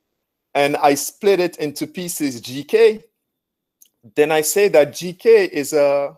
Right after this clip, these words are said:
graph decomposition if they don't overlap. There's no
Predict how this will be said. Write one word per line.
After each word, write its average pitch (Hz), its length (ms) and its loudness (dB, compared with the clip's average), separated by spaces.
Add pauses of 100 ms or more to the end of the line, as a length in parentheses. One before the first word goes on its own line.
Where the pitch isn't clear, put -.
(420)
graph 160 280 2
decomposition 147 840 -6
if 170 380 -6 (520)
they 160 200 2
don't 190 340 0
overlap. 143 520 4 (160)
There's 147 280 0
no 170 220 -2